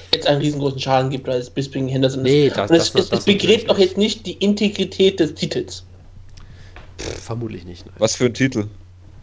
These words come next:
Speaker 1: Den von Michael Bisping.
Speaker 3: Ja, ja, ich weiß.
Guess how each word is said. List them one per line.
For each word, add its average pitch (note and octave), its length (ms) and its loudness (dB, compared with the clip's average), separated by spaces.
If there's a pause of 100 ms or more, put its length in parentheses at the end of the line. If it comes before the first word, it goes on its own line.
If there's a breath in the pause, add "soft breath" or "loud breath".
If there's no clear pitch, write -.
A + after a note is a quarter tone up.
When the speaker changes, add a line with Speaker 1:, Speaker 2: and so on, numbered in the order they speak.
(920)
Speaker 1:
Den D#3+ 160 8
von D3+ 140 4
Michael D#3 240 6
Bisping. G3+ 320 2 (600)
Speaker 3:
Ja, G2+ 100 2
ja, A#2+ 120 6
ich G#2 160 -2
weiß. A#2+ 340 4